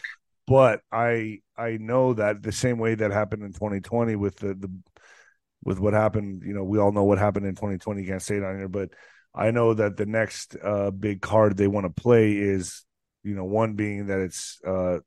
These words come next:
the climate, or, well, I can't even go into that 'cause it's YouTube, but also the alien card, which is reversed, uh, in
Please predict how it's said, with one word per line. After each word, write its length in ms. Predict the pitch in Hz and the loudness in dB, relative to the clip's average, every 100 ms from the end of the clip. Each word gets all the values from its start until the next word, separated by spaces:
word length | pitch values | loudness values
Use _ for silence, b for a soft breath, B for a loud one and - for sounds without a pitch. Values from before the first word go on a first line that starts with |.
| _ | _
the 100 | - | -8
climate, 500 | 98 107 107 95 101 - | -2 2 2 0 -4 -6
or, 300 | 92 95 87 - | -2 -2 -2 -4
well, 180 | 95 87 | -4 -4
I 60 | |
can't 200 | 90 107 | 0 0
even 140 | 107 98 | 2 4
go 160 | 101 | 4
into 160 | 113 139 | 4 6
that 340 | 165 147 139 | 6 6 4
'cause 140 | 123 113 | 0 0
it's 160 | 113 | 0
YouTube, 340 | 117 107 107 104 | -2 -4 -4 -4
but 180 | 104 95 B B - | -4 -6 B B -2
also 520 | 104 110 - 110 104 | 0 2 0 -2 -2
the 300 | 110 110 117 | -4 0 0
alien 480 | 113 110 101 95 87 _ _ - | 0 -2 -4 -8 -16 _ _ -8
card, 300 | - 113 98 | -2 0 0
which 160 | 104 107 | -2 -2
is 160 | 101 b b - | -4 b b 0
reversed, 640 | 113 110 113 107 - - b b b - | 2 4 2 0 -6 -18 b b b -6
uh, 460 | - 104 98 95 - - | -2 2 2 0 -2 -6
in 160 | 117 | -4